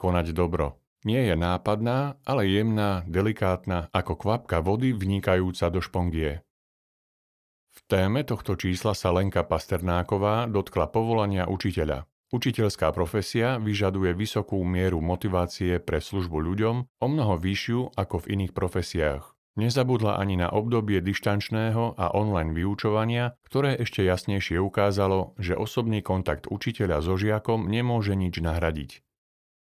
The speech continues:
Otec Milan Gábor predstavil ikonu z netradičnej lokality, hispánsku ikonu Bohorodičky.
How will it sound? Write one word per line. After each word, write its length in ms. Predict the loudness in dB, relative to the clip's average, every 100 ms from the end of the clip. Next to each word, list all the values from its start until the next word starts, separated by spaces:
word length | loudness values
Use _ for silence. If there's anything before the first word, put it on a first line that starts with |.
| _ _ _ _ _ _ _ _
Otec 400 | -2 0 0 0 0
Milan 400 | 0 2 4 4
Gábor 400 | 2 4 2 0
predstavil 560 | 0 -2 0 0 2 0
ikonu 320 | 0 0 0
z 160 | 0 0
netradičnej 640 | 0 0 0 -4 -4 -2
lokality, 640 | 0 0 0 0 -2 -4 -6
hispánsku 800 | -4 -4 -2 -2 -2 -2 -2 -2
ikonu 320 | 0 0 0
Bohorodičky. 800 | 2 2 2 2 0 -6 -8 -8